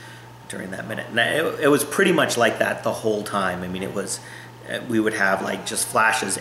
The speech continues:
everywhere all the time. I mean, multiple flashes every ten seconds, and then, um, w-,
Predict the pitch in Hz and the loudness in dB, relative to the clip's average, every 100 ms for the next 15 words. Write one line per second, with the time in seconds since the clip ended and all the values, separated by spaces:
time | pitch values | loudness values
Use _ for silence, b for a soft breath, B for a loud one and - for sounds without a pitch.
0 | - 117 120 113 98 95 92 - - 107 | -2 0 2 0 2 4 4 2 2 4
1 | 110 101 - 104 95 92 92 92 92 92 | 4 2 -2 -2 -2 -6 -6 -6 -8 -10
2 | B B - 113 120 120 - 101 123 98 | B B -12 -2 -2 -2 -2 -4 0 2
3 | 92 - - - - - B B B - | 2 -2 -6 -6 -8 -10 B B B -12
4 | 95 95 - 98 - - - 95 92 - | -8 -6 -6 -6 -2 -4 -2 -4 -4 -4
5 | 98 92 92 92 92 92 90 90 90 B | -6 -4 -4 -6 -6 -6 -8 -8 -12 B
6 | B B - - - | B B -16 -14 -14